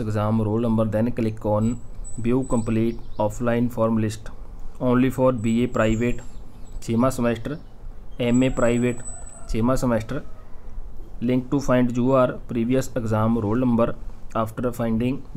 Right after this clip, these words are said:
your exam roll number, fill it and then download print your admit card।" ਤਾਂ ਇਹ ਸਾਰੀ ਇਹਨਾਂ ਨੇ ਪ੍ਰੋਸੈਸ ਸਮਝਾਇਆ ਹੋਇਆ ਹੈ, ਬਿਲਕੁਲ ਈਜ਼ੀ ਹੈ। ਆਪਣੇ ਮੋਬਾਈਲ ਵਿੱਚ ਵੀ ਤੁਸੀਂ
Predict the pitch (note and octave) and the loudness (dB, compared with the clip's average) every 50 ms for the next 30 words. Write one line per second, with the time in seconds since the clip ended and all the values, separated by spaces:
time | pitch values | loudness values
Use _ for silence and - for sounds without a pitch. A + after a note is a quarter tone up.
0 | B2 A#2+ A#2+ B2 B2 A#2+ A2+ A#2 A#2 A#2 A2+ A#2 A#2 A2 A2 A#2 B2 B2 A#2 A2+ | -2 0 2 2 2 2 0 0 0 0 2 2 2 2 2 2 2 2 2 2
1 | A2 A2+ - - - A#2 A2 A2+ A2 B2+ A2+ - - - - - - - - - | 0 0 -2 -2 -4 -2 -4 -2 -2 -4 -6 -4 -6 -6 -6 -6 -10 -10 -8 -6
2 | A#2 A#2 A#2 A2+ G#2+ A2+ A#2 B2 B2+ A#2 A#2 A2+ A2+ A2 A2+ A#2+ B2 B2 - - | -4 -2 -2 -2 0 0 0 2 2 2 0 0 0 0 0 -2 -2 -4 -6 -10
3 | - - - - - - - - B2 A#2+ A2 G#2+ A2 G#2+ A2 A2+ A#2+ B2 C#3+ - | -8 -4 -4 -4 -4 -6 -6 -2 -2 -2 -2 -2 -2 -2 2 4 4 2 2 0
4 | - - - G#2+ G#2 G#2 G#2+ C3 - - - G#2+ F#2 E2+ E2+ - - - - - | -6 -6 -4 -4 -2 -2 -2 -2 -2 -2 -2 -2 -2 -4 -4 -8 -10 -10 -10 -10
5 | - - - - - - - - - - - - - - - A#2 A#2 A#2 - A#2+ | -10 -10 -12 -12 -12 -10 -10 -10 -8 -10 -10 -12 -10 -6 -4 -2 -2 0 0 0
6 | A#2 B2 A#2+ A#2+ A#2+ A2+ A2 A2 A2+ C3+ - - - - - - - - - - | 2 2 2 2 2 2 2 0 0 -2 -4 -6 -4 -4 -2 -2 -2 -2 -4 -6
7 | - - - D3+ C#3+ C#3 - C3+ B2+ B2 - C#3 - C#3+ C3+ C3 C3 C#3+ B2+ A#2 | -6 -2 0 0 2 2 4 2 2 2 2 -2 0 2 2 4 4 6 6 6
8 | A2 G#2+ G2+ G#2 G#2+ A2+ A2 - - - - - - - - - B2+ B2 B2 B2+ | 6 4 2 2 0 0 0 -2 -4 -6 -6 -6 -6 -8 -6 -2 -2 0 0 2
9 | D3 C3+ C3+ B2 A2+ B2+ B2+ B2+ C3 B2+ - B2+ B2 A#2+ A#2 A2+ A2+ A2+ A2+ A2+ | 4 4 4 4 4 4 4 4 2 2 2 2 2 4 4 4 4 4 4 2
10 | A2 - B2+ A#2+ A#2+ A#2 A2 A#2 A2+ A#2 | 0 -2 -2 -2 -2 -2 -2 -2 -2 -2